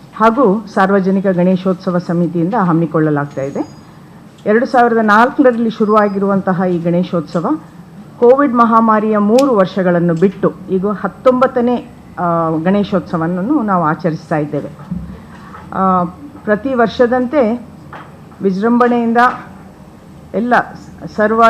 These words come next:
ಜಾತಿ, ಮತ, ಧರ್ಮದ ಎಲ್ಲ ಬಾಂಧವರ ಸಹಕಾರದಲ್ಲಿ, ಸರ್ವ ಬಂಟರ ಸಂಘಗಳ ಸಹಕಾರದೊಂದಿಗೆ ನಮ್ಮ ಈ ಗಣೇಶೋತ್ಸವ ನಡೀತದೆ. ಇದೇ ಬರುವ ಇಪ್ಪತ್ತ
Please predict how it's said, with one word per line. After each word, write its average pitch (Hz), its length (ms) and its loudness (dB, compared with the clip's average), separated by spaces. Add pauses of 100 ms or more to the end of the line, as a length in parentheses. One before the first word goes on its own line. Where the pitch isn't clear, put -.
(120)
ಜಾತಿ, 208 580 0 (300)
ಮತ, 196 240 0 (140)
ಧರ್ಮದ 202 400 0
ಎಲ್ಲ 208 480 0
ಬಾಂಧವರ 208 580 2 (540)
ಸಹಕಾರದಲ್ಲಿ, 208 800 -2 (360)
ಸರ್ವ 226 300 0
ಬಂಟರ 214 400 0
ಸಂಘಗಳ 214 540 -2
ಸಹಕಾರದೊಂದಿಗೆ 196 1200 -2 (200)
ನಮ್ಮ 196 200 0
ಈ 190 200 0
ಗಣೇಶೋತ್ಸವ 180 960 -2
ನಡೀತದೆ. 170 500 -2 (1300)
ಇದೇ 262 240 2
ಬರುವ 254 300 4 (540)
ಇಪ್ಪತ್ತ 269 440 -2